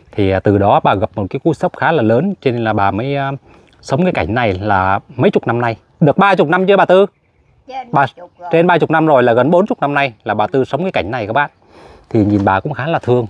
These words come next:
Speaker 1: nhưng mà
Speaker 2: Đó,
Speaker 1: không có cách
Speaker 2: anh
Speaker 1: nào để,
Speaker 2: à.
Speaker 1: để, để, à, cho bà cải thiện được cái chỗ này. Ba mươi mấy năm trời bà đi gom rác, gom ve chai, gom đủ thứ mang về nhà đây.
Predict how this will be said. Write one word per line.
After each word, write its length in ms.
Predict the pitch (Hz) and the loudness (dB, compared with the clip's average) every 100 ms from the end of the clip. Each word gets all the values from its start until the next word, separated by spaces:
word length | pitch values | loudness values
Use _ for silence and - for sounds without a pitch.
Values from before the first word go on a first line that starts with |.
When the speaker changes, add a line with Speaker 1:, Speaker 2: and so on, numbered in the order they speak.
| - | -8
Speaker 1:
nhưng 180 | 120 113 | -8 -6
mà 80 | |
Speaker 2:
Đó, 60 | 98 | -6
Speaker 1:
không 140 | 127 | -6
có 60 | 131 | -4
cách 160 | 170 - | -4 -4
Speaker 2:
anh 100 | 151 | -2
Speaker 1:
nào 220 | 104 95 | -2 -2
để, 200 | 82 113 | -2 -4
Speaker 2:
à. 60 | 131 - - - - - - - | -6 -12 -20 -20 -20 -20 -14 -8
Speaker 1:
để, 120 | 85 | -4
để, 260 | 87 95 | -2 0
à, 300 | 123 131 131 117 _ _ _ _ _ _ | 2 2 0 -2 _ _ _ _ _ _
cho 120 | - 226 | -2 0
bà 180 | 196 | 0
cải 160 | - - | -2 -4
thiện 200 | 147 135 | -4 -6
được 100 | 101 | -6
cái 80 | 135 | -6
chỗ 80 | 147 | -4
này. 220 | 120 90 - _ _ _ _ _ _ _ | -4 -4 -12 _ _ _ _ _ _ _
Ba 180 | 127 131 | -2 0
mươi 120 | 135 | 0
mấy 140 | 131 151 | 0 0
năm 140 | 170 | -2
trời 200 | 139 107 | 0 0
bà 140 | 95 104 | 2 0
đi 140 | 120 | 0
gom 240 | 117 123 | 2 0
rác, 220 | 120 156 - | 0 -6 -4
gom 200 | 151 127 | -2 0
ve 120 | 117 | 0
chai, 280 | 113 117 117 | -2 -2 -2
gom 220 | 117 120 | -2 0
đủ 140 | 104 90 | 0 0
thứ 180 | 110 156 | -2 -2
mang 200 | 156 123 | -2 -4
về 120 | 92 | -4
nhà 180 | 90 | -4
đây. 140 | 90 | -4